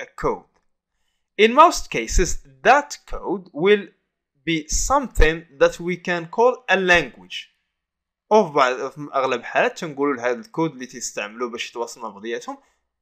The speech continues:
اللغة. We should not، uh, we should note that two speakers who are bilingual, that is, who have access to two codes, اللي bilingual، اللي عندهم قدرة إنهم يهضروا جوج اللغات، تنقول لهم عندهم ال access to two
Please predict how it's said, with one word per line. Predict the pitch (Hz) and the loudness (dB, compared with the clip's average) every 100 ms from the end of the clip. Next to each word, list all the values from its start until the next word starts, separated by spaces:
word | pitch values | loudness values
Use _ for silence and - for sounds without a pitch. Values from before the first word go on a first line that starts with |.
| - | 2
اللغة. | 208 190 156 127 92 - _ _ _ _ - - | 2 2 2 2 0 -10 _ _ _ _ -20 -6
We | 151 | -2
should | 240 - 277 | 0 0 0
not، | 262 320 311 - | 4 4 4 -4
uh, | 165 151 135 131 | 0 2 2 -4
we | 165 | -6
should | - 220 | -4 -6
note | 202 262 247 180 180 - 127 | -2 2 2 0 -6 -20 -2
that | 151 156 | -2 -2
two | - 269 | -6 -10
speakers | - - 220 220 185 - | -10 -8 -8 -2 -2 -2
who | 156 | -4
are | - 151 | 4 4
bilingual, | - 160 147 120 190 254 208 262 277 _ _ _ - | 4 4 4 2 -2 -2 4 4 4 _ _ _ 2
that | - - | 2 2
is, | 139 127 - | -4 -6 -12
who | 113 131 | -6 -2
have | 123 131 - | 0 -2 -4
access | 165 156 - 135 | -8 -8 -12 -12
to | - 117 | -16 -14
two | - 240 | -8 -6
codes, | 233 - 120 190 214 - - _ _ _ | -6 -2 0 0 -4 -12 -14 _ _ _
اللي | 120 135 | -12 -2
bilingual، | 131 123 151 233 202 226 156 | 0 2 0 -2 0 0 0
اللي | _ 113 | _ -4
عندهم | 127 127 135 | -4 -4 -12
قدرة | 139 131 135 | -10 -6 -6
إنهم | 127 127 | -6 -8
يهضروا | 123 120 | -8 -12
جوج | 120 - | -14 -12
اللغات، | 127 135 220 - - | -4 0 0 0 -14
تنقول | 120 113 120 | -16 -10 -6
لهم | 143 113 | -6 -6
عندهم | 117 131 131 135 | -10 -10 -12 -10
ال | |
access | - 151 156 - 220 | -6 -6 -6 -10 -12
to | - 127 | -12 -16
two | - - 233 | -14 -8 -8